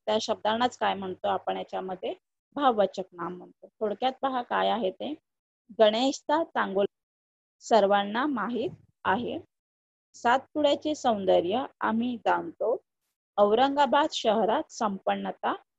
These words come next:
आहे. आता याच्यात काय सांगितलंय पहा,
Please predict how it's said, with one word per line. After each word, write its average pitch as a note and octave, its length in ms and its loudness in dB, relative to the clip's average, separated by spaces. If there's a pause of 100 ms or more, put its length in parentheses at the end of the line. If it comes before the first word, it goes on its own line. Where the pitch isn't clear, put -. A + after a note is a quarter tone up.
(320)
आहे. A3 280 -2 (480)
आता A#3 160 0
याच्यात C4 220 2 (100)
काय C#4 160 4
सांगितलंय A3+ 460 0
पहा, G#3+ 280 -4